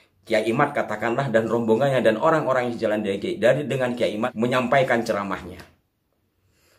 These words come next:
Maka itu, peristiwa ini bukan hanya sekedar peristiwa yang terjadi begitu saja, semoga juga dirunut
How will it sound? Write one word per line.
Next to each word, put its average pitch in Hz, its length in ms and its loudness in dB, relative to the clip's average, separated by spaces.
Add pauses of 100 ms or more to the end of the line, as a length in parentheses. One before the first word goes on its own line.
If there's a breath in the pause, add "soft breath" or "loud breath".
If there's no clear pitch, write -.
Maka 131 240 4
itu, 214 480 2 (1040)
peristiwa 185 400 2
ini 123 320 2
bukan 135 480 0
hanya 127 160 -2
sekedar 117 720 2 (800 soft breath)
peristiwa 135 640 2
yang 123 480 2 (160)
terjadi 151 480 6
begitu 123 240 -10
saja, 120 480 -2 (160)
semoga 202 560 2
juga 147 320 4
dirunut 185 1120 2